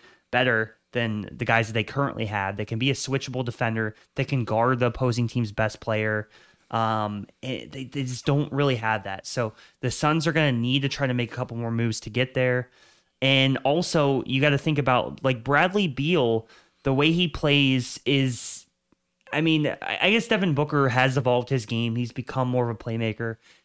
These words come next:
Devin Booker's probably gonna have to be, I guess, the point guard per se, uh, because Bradley Beal's not gonna be the point guard. I'll tell you that.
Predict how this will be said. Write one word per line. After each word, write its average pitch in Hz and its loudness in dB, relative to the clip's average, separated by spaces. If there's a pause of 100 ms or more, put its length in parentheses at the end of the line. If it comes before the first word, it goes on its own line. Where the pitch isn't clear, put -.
(160)
Devin 175 2
Booker's 196 0
probably 185 2
gonna 165 2
have 143 0
to 139 0
be, 117 2
I 117 4
guess, 123 0
the 117 0 (640)
point 147 0
guard 113 0
per 123 -6
se, 110 -2 (380)
uh, 113 2
because 123 -2
Bradley 208 2
Beal's 135 2
not 104 2
gonna 107 -4
be 98 -4
the 98 -4
point 101 -4
guard. 101 -2
I'll 104 0
tell 127 0
you 113 2
that. 98 0